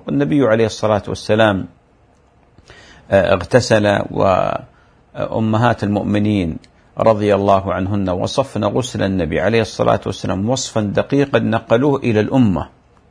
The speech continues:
ولذلك الآن ال-، الأمة الإسلام لما تغتسل إنما أخذوا هذا من غسل النبي عليه الصلاة والسلام، والمنقول عن أمهات المؤمنين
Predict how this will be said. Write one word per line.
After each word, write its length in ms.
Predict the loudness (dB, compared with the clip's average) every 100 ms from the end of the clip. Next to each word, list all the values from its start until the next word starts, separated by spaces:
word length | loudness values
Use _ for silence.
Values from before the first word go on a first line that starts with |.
| _
ولذلك 560 | -6 -2 2 2 2 -2
الآن 320 | -2 0 -2
ال-، 360 | -2 -6 -12 -12
الأمة 460 | -6 -2 0 0 -2
الإسلام 520 | -6 -4 -2 -2 0
لما 200 | 0 0
تغتسل 640 | 0 -2 0 -2 0 -2 -4 -16 -20 -20 -10 -2
إنما 440 | 0 2 0 -2
أخذوا 380 | 0 0 0 2
هذا 320 | 2 2 0
من 140 | 0
غسل 320 | 0 -2 -2 -2
النبي 300 | 0 0 0
عليه 220 | 0 -2
الصلاة 400 | -2 0 0 -2
والسلام، 640 | -6 -4 -2 0 0 -2 -8 _ _ _ _ _ -2
والمنقول 680 | 0 2 -2 0 2 2 2
عن 200 | 0 -2
أمهات 540 | -2 0 2 0 0
المؤمنين 640 | -2 -2 -2 0 0 0